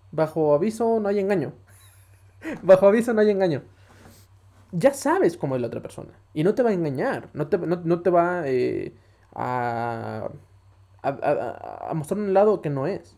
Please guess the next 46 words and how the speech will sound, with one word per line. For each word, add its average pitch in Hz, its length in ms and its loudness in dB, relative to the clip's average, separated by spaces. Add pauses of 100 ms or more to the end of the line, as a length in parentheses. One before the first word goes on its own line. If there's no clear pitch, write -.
(120)
Ya 208 200 -6
la 285 120 -6
conoces - 680 -8 (920)
a - 80 -2
la 131 80 2
otra - 180 -4
persona. - 380 -12 (960)
Entonces, 220 440 2 (420)
el 170 180 4
llegar 165 300 4
a - 20 2
este - 160 -2
punto 233 340 0
en 175 60 4
el 160 100 2
decir, 196 400 -2 (1000)
"Oye, 165 480 2
pues 165 140 4
ya 240 80 6
no 277 100 2
me 247 100 2
gustó 208 440 2
que 139 420 4
seas 202 180 4
muy 196 140 2
energético", 170 720 0
o - 120 -2
que - 80 -12
seas 170 100 -2
muy 185 80 0
energético, 165 440 -2
como 175 180 -2
tú 202 80 0
dices, 233 180 0
que - 80 -6
seas 170 160 0
muy 196 180 0
empalagoso 170 540 4
o 143 40 2
empalagosa, 147 680 2 (640)
después 151 280 2
de 220 60 4
diez 214 160 2
años 220 180 6
de 170 100 4
casados, 185 540 2